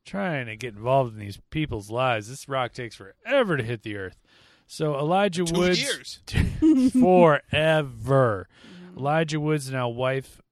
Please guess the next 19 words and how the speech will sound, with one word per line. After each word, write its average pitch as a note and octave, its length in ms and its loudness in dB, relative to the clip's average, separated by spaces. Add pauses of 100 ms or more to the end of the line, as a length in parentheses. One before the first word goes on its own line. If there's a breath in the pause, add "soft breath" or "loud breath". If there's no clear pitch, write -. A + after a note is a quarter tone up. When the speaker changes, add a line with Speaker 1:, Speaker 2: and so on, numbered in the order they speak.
(160)
Speaker 1:
uh, B2 220 -4
her B2 100 -10
wife's A#2+ 280 -6
family C#3 320 -6
wasn't B2 420 -6
on A2+ 220 -10
the G#2 80 -12
list, D#3+ 500 -2 (680 soft breath)
and, B2 580 -4
um, A2+ 320 -10 (100)
when A#2+ 200 -12
they A2+ 100 -10
go A#2 120 -6
to A2 80 -8
pick, A#2 340 -2
uh, F#2+ 340 -10
Elijah G#2 320 -14
Wood G#2+ 140 -10
up, D#3+ 220 0